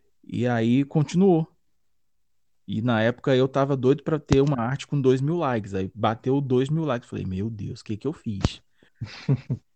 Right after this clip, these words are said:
Speaker 1: E aí, quando eu fui ver, com, quando ela encerrou mesmo, assim, quando ela caiu, ela tava com quatro mil e pouco de like. E eu surtando, falei, "Cara, que que é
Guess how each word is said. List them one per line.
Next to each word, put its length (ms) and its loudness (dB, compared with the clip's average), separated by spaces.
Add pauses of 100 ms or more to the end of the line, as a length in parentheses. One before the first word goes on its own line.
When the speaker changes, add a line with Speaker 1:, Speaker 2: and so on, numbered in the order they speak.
Speaker 1:
E 200 -2
aí, 680 2 (1200)
quando 200 0
eu 80 2
fui 240 2
ver, 360 0
com, 140 -8
quando 200 -2
ela 160 0
encerrou 600 0
mesmo, 420 -2
assim, 300 -6
quando 180 -6
ela 140 -6
caiu, 640 -2
ela 120 -4
tava 240 -4
com 160 -8
quatro 400 -6
mil 180 0
e 40 -4
pouco 540 -6 (140)
de 120 -8
like. 480 -10 (680)
E 80 -2
eu 100 0
surtando, 640 -2
falei, 260 -10
"Cara, 420 -10
que 140 -14
que 200 -14
é 20 -8